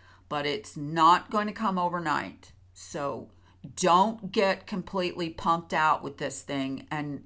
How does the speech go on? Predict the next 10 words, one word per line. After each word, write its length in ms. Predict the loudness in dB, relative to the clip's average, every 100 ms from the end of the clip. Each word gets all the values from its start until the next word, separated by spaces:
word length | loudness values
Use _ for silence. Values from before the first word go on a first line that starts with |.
| -12
and 380 | -10 -8 -8 -4
get, 380 | -2 -2 -6 -12
you 180 | -8 -2
know, 380 | 0 0 -4 -12
like, 420 | -8 -8 -8 -14 -20 -20 -20 -20 -16 -4
"Oh 120 | -2
my 100 | -2
God, 400 | 2 6 8 6
I, 200 | 2 0 -2
I, 300 | 0 0